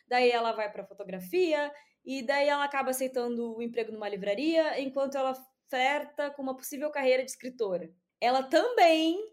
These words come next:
tem interesses românticos breves, ela não sabe o que que ela quer, ela faz mudanças significativas de visual o tempo todo, enfim. E aí, o que que me pegou nesse filme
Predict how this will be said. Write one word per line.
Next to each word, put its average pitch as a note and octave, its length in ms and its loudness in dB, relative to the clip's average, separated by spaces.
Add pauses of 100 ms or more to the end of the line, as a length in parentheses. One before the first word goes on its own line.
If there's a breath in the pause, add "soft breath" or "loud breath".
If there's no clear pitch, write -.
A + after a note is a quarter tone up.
(220)
tem C#4+ 460 4
interesses A#3+ 500 6
românticos G#3+ 540 -4
breves, G#3 720 -2
ela F#3 120 -8
não F#3+ 80 -10
sabe F#3 260 -8
o - 20 -18
que F#3 120 -20
que F#3 80 -18
ela E3+ 100 -12
quer, C4 640 -2 (480 soft breath)
ela A3+ 220 -2
faz A3 220 -8
mudanças A3 560 -6
significativas G#3 680 -10
de F#3 60 -12
visual C4 720 2
o C4 40 -10
tempo A#3 220 -6
todo, C4+ 720 4
enfim. G#3 380 -12 (560 loud breath)
E B3+ 80 0
aí, D4+ 260 6
o F4+ 60 0
que E4+ 140 0
que E4+ 120 -4
me E4+ 120 -6
pegou C4+ 280 4
nesse C4 300 0
filme B3 760 -2